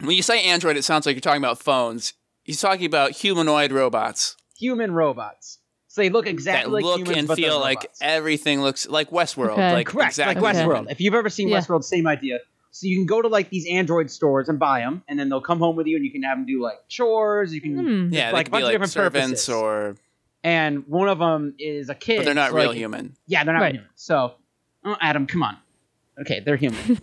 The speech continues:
Speaker 3: <laughs>
Speaker 2: Okay, remember our
Speaker 1: That's,
Speaker 2: ending?
Speaker 1: that's the whole
Speaker 2: Right.
Speaker 1: premise. Like,
Speaker 2: The whole
Speaker 1: but Carter,
Speaker 2: premise is,
Speaker 1: continue.
Speaker 2: like, them becoming human, and if they're equal and everything, it's a good game.
Speaker 3: Interesting.
Speaker 2: Fun game.
Speaker 3: Interesting.
Speaker 2: It's definitely
Speaker 1: Yeah,
Speaker 2: a solid
Speaker 1: that's
Speaker 2: one.
Speaker 3: I don't think I would have a child android. I'd want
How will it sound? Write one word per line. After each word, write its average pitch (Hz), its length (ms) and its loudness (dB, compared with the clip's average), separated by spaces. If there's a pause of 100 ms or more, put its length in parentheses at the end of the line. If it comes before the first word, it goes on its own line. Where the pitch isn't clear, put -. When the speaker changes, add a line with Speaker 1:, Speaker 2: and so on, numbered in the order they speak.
Speaker 3:
<laughs> 185 320 2
Speaker 2:
Okay, 170 500 0 (320)
remember 165 220 2
our 160 80 4
Speaker 1:
That's, 151 180 0
Speaker 2:
ending? 160 280 -2
Speaker 1:
that's 156 260 0
the 165 140 2
whole 156 240 4
Speaker 2:
Right. - 60 -10
Speaker 1:
premise. 131 440 -2
Like, 139 160 0
Speaker 2:
The 185 80 -2
whole 214 80 4
Speaker 1:
but 135 100 0
Carter, 143 140 2
Speaker 2:
premise 135 120 0
is, 170 120 -4
Speaker 1:
continue. 123 140 -2
Speaker 2:
like, 123 220 -6 (440)
them 156 240 0
becoming 143 360 0
human, 127 300 -2
and 120 120 -2
if 120 120 -8
they're 117 360 0 (280)
equal 131 360 0
and 117 100 2
everything, 117 400 -4
it's 165 120 -10
a - 40 -20
good 311 80 4
game. 370 120 4
Speaker 3:
Interesting. 180 520 0
Speaker 2:
Fun 180 140 0
game. 120 200 0 (160)
Speaker 3:
Interesting. 196 760 0 (960)
Speaker 2:
It's - 120 -20
definitely 160 220 -2
Speaker 1:
Yeah, 131 80 2
Speaker 2:
a 123 60 2
solid 135 100 2
Speaker 1:
that's 165 160 -2
Speaker 2:
one. - 160 -12
Speaker 3:
I 220 60 2
don't 269 140 2
think - 180 0
I 214 60 2
would 175 140 2
have 160 200 0
a 151 60 2
child 143 440 0
android. 139 480 0
I'd 175 200 0
want 156 300 0